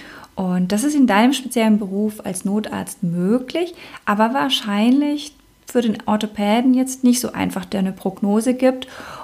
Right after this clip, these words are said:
und dann aber gar nicht mitbekommt, dass sich da jetzt die Sache verzögert hat oder, ähm,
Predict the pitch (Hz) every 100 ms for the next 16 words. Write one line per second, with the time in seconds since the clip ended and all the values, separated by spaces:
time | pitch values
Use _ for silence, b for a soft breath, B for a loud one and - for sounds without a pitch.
0 | - 208 208 208 208 190 190 190 190 196
1 | 202 196 - 214 - - 180 185 185 -
2 | - - 180 - - 180 - - - -
3 | - - - - - 196 196 196 - 196
4 | 196 190 190 185 208 208 196 - 202 196
5 | - 185 185 190 B B B B B _
6 | - 185 185 190 190